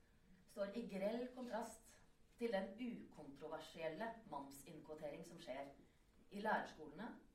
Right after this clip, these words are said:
og til førskolelæreropptak. I over ti år har ti til førti prosent av dem som opptas, skullet være menn, selv om de fortrenger kvinner med klart bedre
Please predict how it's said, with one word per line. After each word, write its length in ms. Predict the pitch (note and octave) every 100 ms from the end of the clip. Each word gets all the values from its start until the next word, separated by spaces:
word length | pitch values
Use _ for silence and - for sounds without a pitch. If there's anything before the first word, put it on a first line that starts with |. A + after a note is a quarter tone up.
| - - - F#3+
og 80 | G3
til 200 | G#3 G#3+
førskolelæreropptak. 1120 | - - C#3 B2 A#2+ B2 B2 B2 - - - - - - - - - - -
I 80 | G3+ G#3
over 260 | B3+ C#4 D4
ti 280 | - A#3+ C4 G#3+
år 180 | A#3 C4+ - - - -
har 100 | G#3+ -
ti 400 | - C4+ D4+ - -
til 240 | - G3+ A#3+ - -
førti 400 | F#3+ - - D4 - - -
prosent 500 | A3 G#3 A3 B3+ -
av 80 | G3+
dem 180 | E3 D#3
som 160 | F#3+
opptas, 380 | D#3 - A3+ - - - - -
skullet 520 | - C4 - B3+ C#4+ - - - - - -
være 300 | - B3+ -
menn, 200 | B3 - - - - - - - - -
selv 380 | - F#3+ G3+
om 100 | C#4
de 120 | A#3+ -
fortrenger 400 | - - - -
kvinner 320 | A3 F#3 B3+ - - -
med 180 | - G3
klart 380 | A#3 - - - -
bedre 360 | D#3 - F#3